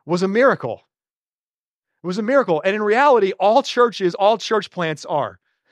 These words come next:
They are evidence of God's intervening power in the world, which, like a small mustard seed, takes root in the hearts and lives of a few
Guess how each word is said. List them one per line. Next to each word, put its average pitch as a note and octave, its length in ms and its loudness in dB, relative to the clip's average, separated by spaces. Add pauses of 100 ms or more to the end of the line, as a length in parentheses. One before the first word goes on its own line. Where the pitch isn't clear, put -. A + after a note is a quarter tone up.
(240)
They F#3+ 120 0
are A3+ 180 2
evidence G3+ 640 0
of F3 160 -6
God's F#3 300 2
intervening G#3+ 600 -4
power F3 460 0
in D3+ 140 -8
the D#3 80 -6
world, D#3+ 340 0
which, F3 260 -4 (280)
like F3+ 180 0
a F3+ 60 -2
small G#3 400 0
mustard G#3+ 440 -2
seed, F3 300 -8
takes A3 320 -4
root G#3+ 300 -4
in F3 100 -6
the E3+ 120 0
hearts G3 340 0
and F#3 80 -6
lives F#3+ 360 4
of D#3+ 140 -4
a D#3 60 -2
few F3 680 -2